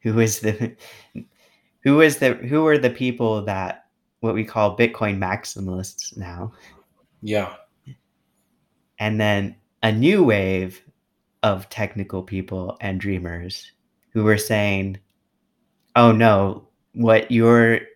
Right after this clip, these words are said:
Speaker 1: your world is, what your world looks like, built on Bitcoin, it's not gonna work. It's not gonna work for these technical reasons. It's not gonna work for these social,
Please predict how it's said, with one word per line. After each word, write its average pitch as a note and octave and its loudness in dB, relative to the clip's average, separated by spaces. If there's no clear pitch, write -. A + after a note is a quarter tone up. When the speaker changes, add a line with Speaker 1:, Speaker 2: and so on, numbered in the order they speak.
Speaker 1:
your B2 2
world A#2+ 4
is, A#2 0
what G#2+ -6
your A2 0
world G#2+ -2
looks G#2+ -8
like, G2+ -6
built G#2 0
on G2+ -8
Bitcoin, G#2 -6
it's - -10
not B2 -2
gonna A#2 0
work. F#2+ -8
It's - -20
not B2 2
gonna A#2+ 0
work G#2+ -2
for A2 -6
these A#2+ 0
technical A2 -4
reasons. G2 -4
It's G2 -10
not G2 -6
gonna G2+ -6
work G2 -4
for G2 -8
these F#2+ -8
social, G#2+ -2